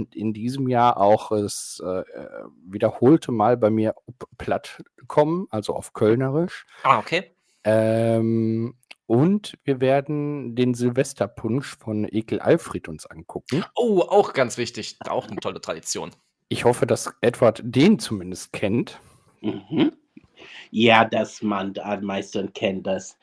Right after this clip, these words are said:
Speaker 3: Und was ist auch bei uns, das ich vergessen habe, Silvester wird auch an den nächsten Tag weiter gefeiert. Es ist
Speaker 2: Oh.
Speaker 3: nicht an den, äh, dem Nacht-, es wird dem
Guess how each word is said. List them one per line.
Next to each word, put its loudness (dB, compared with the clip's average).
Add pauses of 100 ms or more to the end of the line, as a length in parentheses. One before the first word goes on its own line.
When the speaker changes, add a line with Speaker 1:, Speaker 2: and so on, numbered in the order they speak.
(280)
Speaker 3:
Und 2
was 6
ist 6
auch 6
bei -4
uns, -2
das -4
ich -12
vergessen -4
habe, -4 (560)
Silvester 2
wird 2
auch -4 (140)
an -4
den 0
nächsten -2
Tag -2 (200)
weiter 6
gefeiert. -6
Es -8
ist -6
Speaker 2:
Oh. 8
Speaker 3:
nicht 8 (240)
an 0
den, -4
äh, -6
dem -8 (120)
Nacht-, 2
es -2
wird 4
dem -2